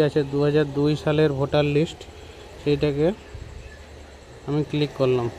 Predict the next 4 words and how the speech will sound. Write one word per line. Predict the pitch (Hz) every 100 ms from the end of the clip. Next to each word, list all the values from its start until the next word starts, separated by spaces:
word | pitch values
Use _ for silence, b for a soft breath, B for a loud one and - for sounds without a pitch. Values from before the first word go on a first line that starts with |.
| - - - - - - - - - - - - - - - - -
এবার | 156 170
দেখুন | 170 170 170
এখানে | 165 170 160 160 160
একশো | 151 -